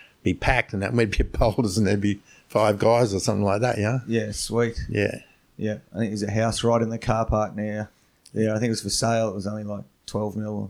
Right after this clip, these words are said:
Speaker 2: something like that. It was like,
Speaker 1: Yeah.
Speaker 2: "That'd be
Speaker 1: <laughs> We
Speaker 2: pretty
Speaker 1: should,
Speaker 2: nice."
Speaker 1: we should have all chipped in and got that one.
Speaker 2: <laughs> Mate, so I don't know. The driveway is part of the car park there, so it'd be a bit of, bit of a hassle. It's a pretty busy car park these days, but
Speaker 1: Yeah.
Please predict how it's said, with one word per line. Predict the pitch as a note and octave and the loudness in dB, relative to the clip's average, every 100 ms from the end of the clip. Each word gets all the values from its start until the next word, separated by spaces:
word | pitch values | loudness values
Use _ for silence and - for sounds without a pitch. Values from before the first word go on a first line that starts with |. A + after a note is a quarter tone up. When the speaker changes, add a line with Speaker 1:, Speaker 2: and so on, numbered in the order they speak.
| - | -10
Speaker 2:
something | - F#2+ | -12 -8
like | G#2+ G#2 | -6 -6
that. | A2 | -8
It | - | -8
was | - | -6
like, | G#2+ G2 | -2 0
Speaker 1:
Yeah. | G2+ | 0
Speaker 2:
"That'd | - | 0
be | A2 | -2
Speaker 1:
<laughs> | A2 - - - | -2 -4 -12 -2
We | G#2+ | 2
Speaker 2:
pretty | |
Speaker 1:
should, | C3+ A#2 | 2 2
Speaker 2:
nice." | C#3+ D#3+ | 0 2
Speaker 1:
we | A#2 | 2
should | - | 4
have | G#2+ | 4
all | G2 | 4
chipped | - G2 - | 2 0 2
in | F#2+ | 4
and | F2+ | 4
got | F2 - | 4 2
that | F#2 F2+ | 0 0
one. | F#2+ | 0
Speaker 2:
<laughs> | E3 F3 - D#3+ - D#3+ C3 - C3+ - A#2+ C3 - | 2 2 4 2 2 0 0 -2 -2 0 0 0 0
Mate, | C3 B2+ - | 2 2 2
so | B2+ | 4
I | C3+ | 6
don't | D#3 | 6
know. | C3 A#2+ | 4 4
The | A#2 A#2+ | 2 4
driveway | B2+ D#3 C3 A#2 A2 | 6 6 4 2 0
is | G#2 - - | -2 -10 -2
part | C3 A#2+ | 2 2
of | |
the | G#2+ | 0
car | C3+ C3 D3 | 2 2 4
park | A#2 A2 | 4 2
there, | A2 A2 | -2 -2
so | G#2 G#2+ | 0 0
it'd | A2 | 2
be | A#2+ A#2+ G#2 | 0 -2 -2
a | |
bit | C3 C3+ | 0 0
of, | A2+ G#2 | -2 -4
bit | A#2+ B2+ | -4 -2
of | |
a | A2 | 0
hassle. | G#2 - | 0 -2
It's | A#2+ | -4
a | - | 0
pretty | C#3 | 2
busy | B2 A#2+ A#2 | 4 2 2
car | B2+ C3 | 2 2
park | A2+ G2 | 2 0
these | G#2 G#2 | -2 -2
days, | G#2 A#2+ C#3 | -2 -4 -2
but | G2+ | 2
Speaker 1:
Yeah. | G#2 G2 G2 | 4 4 2